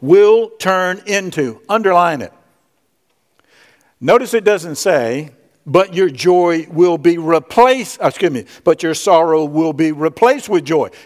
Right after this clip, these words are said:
You say, "What are you getting at?" All right, listen. <laughs> This is what you cling to. This is your understanding. You've heard me say it a bunch of times. My college coach said this, "Son, anybody can pitch with a ten-run lead.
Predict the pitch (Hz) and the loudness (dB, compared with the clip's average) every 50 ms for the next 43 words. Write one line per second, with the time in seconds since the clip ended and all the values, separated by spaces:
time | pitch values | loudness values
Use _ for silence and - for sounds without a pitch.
0 | _ - 196 - 208 185 175 180 180 180 165 170 226 220 196 156 123 110 90 - | _ -10 -4 -2 -2 0 2 0 0 0 0 0 -2 0 0 -4 -6 -8 -10 -12
1 | - _ - 143 160 180 165 - - - - _ _ _ _ _ _ _ _ _ | -14 _ -2 -2 -2 0 -4 -6 -6 -12 -18 _ _ _ _ _ _ _ _ _
2 | _ _ _ _ _ _ _ _ _ _ _ _ _ - - - - _ 135 - | _ _ _ _ _ _ _ _ _ _ _ _ _ -20 -20 -20 -16 _ -16 -16
3 | - _ - - - - _ _ 160 254 320 - - 247 196 175 196 185 - 170 | -16 _ -20 -20 -20 -20 _ _ -4 -4 -4 -2 -4 -6 -2 0 0 0 -2 -6
4 | 139 - 196 185 170 147 120 120 101 - _ _ _ _ _ _ _ _ _ _ | -6 -4 -4 -4 -4 -6 -8 -10 -10 -12 _ _ _ _ _ _ _ _ _ _
5 | _ _ _ _ _ _ _ _ _ _ _ _ _ _ _ _ _ _ _ _ | _ _ _ _ _ _ _ _ _ _ _ _ _ _ _ _ _ _ _ _
6 | _ _ _ _ _ _ _ _ _ _ _ _ _ _ _ _ _ _ _ _ | _ _ _ _ _ _ _ _ _ _ _ _ _ _ _ _ _ _ _ _
7 | - 180 262 254 - 302 240 240 233 208 196 190 170 147 - - 190 180 165 135 | -4 -4 -4 -4 -4 -8 -6 -2 0 0 0 0 -2 -6 -8 -6 -4 -4 -4 -4
8 | 117 101 95 - _ _ _ _ _ _ _ _ _ _ _ _ _ _ _ _ | -6 -10 -12 -16 _ _ _ _ _ _ _ _ _ _ _ _ _ _ _ _
9 | _ _ _ _ _ - 117 147 151 143 160 156 151 139 - 156 147 147 139 143 | _ _ _ _ _ -10 -10 -8 -4 -4 -4 -4 -4 -4 -4 -4 -4 -2 -4 -4
10 | 139 - 135 113 - 120 101 101 101 135 135 135 - 147 147 147 135 - - - | -6 -6 -12 -10 -8 -8 -8 -6 -4 -4 -4 -2 0 0 0 -2 -2 -6 -6 -6
11 | 147 143 139 - - 143 127 117 104 104 90 82 - - - _ _ _ _ _ | -6 -6 -6 -6 -6 -6 -6 -6 -8 -14 -16 -16 -18 -20 -20 _ _ _ _ _
12 | - 165 156 147 147 147 151 143 127 135 127 127 - 135 113 - 139 127 - - | -6 -6 -4 -4 -4 -4 -6 -2 -2 0 -2 -2 -4 -10 -8 -6 -6 -6 -6 -8
13 | 120 110 113 101 - 120 120 117 113 110 110 110 98 85 78 69 71 | -12 -12 -12 -12 -10 -10 -8 -8 -8 -8 -10 -12 -14 -14 -16 -18 -20